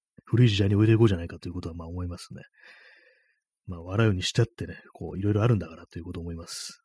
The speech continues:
まあ、そんな私もね、笑える話が、うん、できたら、積極的に語っていきたいななんていうふうに、まあ、思ったりしておりますけども、なかなかないというね、感じですね。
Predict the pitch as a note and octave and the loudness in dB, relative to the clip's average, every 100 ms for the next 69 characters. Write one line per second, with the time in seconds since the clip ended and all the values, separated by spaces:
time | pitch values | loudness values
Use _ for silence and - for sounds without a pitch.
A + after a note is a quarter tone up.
0 | - - C3 _ _ - - - _ _ | -18 -16 -16 _ _ -20 -20 -20 _ _
1 | _ _ _ _ _ G#2 F#2 G2 - G#2 | _ _ _ _ _ -4 -4 -4 -2 -2
2 | G2 A2 G2+ A#2 A#2 A#2 A#2 A#2+ A#2+ B2 | -2 -2 0 2 4 4 6 6 6 4
3 | - B2+ A#2 A2+ A2+ - C#3+ A#2 A2+ - | 4 4 6 4 2 -2 0 2 0 -2
4 | - G#2 G2+ G2+ G#2 G2+ - G#2 G#2 G#2+ | -4 -2 0 0 0 -4 -8 -4 -2 0
5 | G2 - - - F#2 - G2+ E2+ E2 E2+ | 0 -2 -6 -4 -6 -4 -4 -4 -8 -14
6 | F2 E2+ E2 F2 F2+ - - - _ _ | -14 -14 -12 -14 -14 -18 -20 -20 _ _
7 | _ - F#2 - - F#2+ G#2+ A2 - G#2+ | _ -10 -10 -10 -12 -4 0 0 0 -2
8 | G2 G2+ G2+ G2+ G2+ - A2 F#2+ - - | 0 -2 -4 -4 -6 -8 -6 -6 -8 -12
9 | - - _ _ _ _ _ F2 F2 F2 | -14 -20 _ _ _ _ _ -16 -14 -16
10 | - - E2 | -18 -18 -20